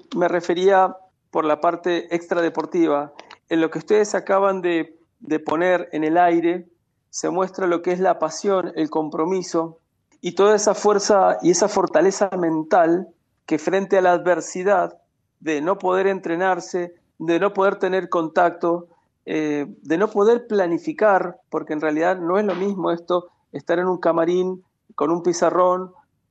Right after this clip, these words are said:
este, sino que hacer muchas veces esto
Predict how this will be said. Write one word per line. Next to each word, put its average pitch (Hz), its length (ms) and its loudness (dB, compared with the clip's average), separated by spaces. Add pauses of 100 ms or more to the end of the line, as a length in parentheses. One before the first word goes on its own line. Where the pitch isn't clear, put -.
(140)
este, 151 600 -2
sino 165 340 -2
que 165 140 -2
hacer 175 480 -4
muchas 170 360 -2
veces 180 380 -4
esto 165 320 0